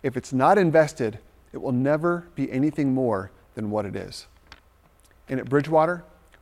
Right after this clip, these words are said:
we're not interested in just holding on to the one hundred dollars. We want it to become more than it is, because that's the kind of wisdom and work that Jesus is looking for in his followers.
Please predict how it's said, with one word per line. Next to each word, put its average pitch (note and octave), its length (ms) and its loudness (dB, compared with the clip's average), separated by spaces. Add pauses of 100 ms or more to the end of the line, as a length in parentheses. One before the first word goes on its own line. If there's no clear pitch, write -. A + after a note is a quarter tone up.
(240)
we're D3 240 4
not D#3+ 320 0
interested B2+ 440 -4
in A#2+ 140 -2
just C3 220 -4
holding C#3 340 0
on C3 200 0
to A#2+ 80 -6
the A2+ 80 -6
one A#2+ 200 -4
hundred A2+ 240 -6
dollars. G#2+ 460 -10 (440)
We D#3 140 4
want D#3 200 4
it D#3+ 80 -6
to D#3+ 60 -8
become C3+ 520 -2 (240)
more B2+ 400 2
than B2+ 160 0
it A#2 100 -4
is, G#2 240 -4
because B2 300 -6
that's C3 320 -2
the F3 100 -8
kind E3 240 -4
of C#3 80 -2
wisdom A#2 480 -4
and A#2+ 220 -8
work A#2+ 300 0 (260)
that C#3+ 120 -10
Jesus C3+ 440 -2
is A#2+ 100 -8
looking B2+ 300 -4
for G#2 320 -4 (280)
in B2+ 100 -4
his A#2 120 -4
followers. A2 600 -6